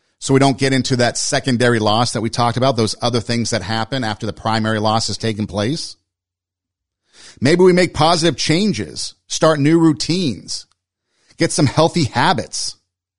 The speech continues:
But we're gonna avoid those big life decisions because we're not in the mood or not in that mindset, that success mindset to make those decisions. So maybe we put off the big life decisions for later when we've overcome the grieving process and we're starting to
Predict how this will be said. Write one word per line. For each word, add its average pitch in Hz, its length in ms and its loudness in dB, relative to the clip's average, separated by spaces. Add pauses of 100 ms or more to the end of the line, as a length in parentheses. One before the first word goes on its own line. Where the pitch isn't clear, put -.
(880)
But 156 120 6
we're 160 100 4
gonna 160 140 2
avoid 139 260 2
those 147 140 2
big 143 180 -2
life 127 240 0
decisions - 880 -6
because 113 300 -6
we're 123 60 -2
not 135 160 -2
in 127 60 -8
the 123 40 -2
mood 117 560 0 (160)
or 120 140 4
not 131 120 4
in 120 60 0
that 117 140 2
mindset, 104 760 0 (680)
that 107 100 -4
success - 480 -4
mindset 120 500 0
to 107 100 -6
make 117 240 -2
those 104 180 -2
decisions. - 760 -8 (320)
So 131 140 0
maybe 151 200 4
we 147 120 4
put - 160 -2
off 135 180 0
the 113 60 -6
big 107 240 -2
life 127 200 0
decisions 110 540 -2
for 101 140 -6
later 113 340 2
when 104 160 0
we've 104 140 -2
overcome 120 580 -4 (240)
the 123 80 -4
grieving 107 360 -2
process 85 580 -4
and 104 100 -6
we're 95 60 -8
starting 120 380 -2
to 107 260 -4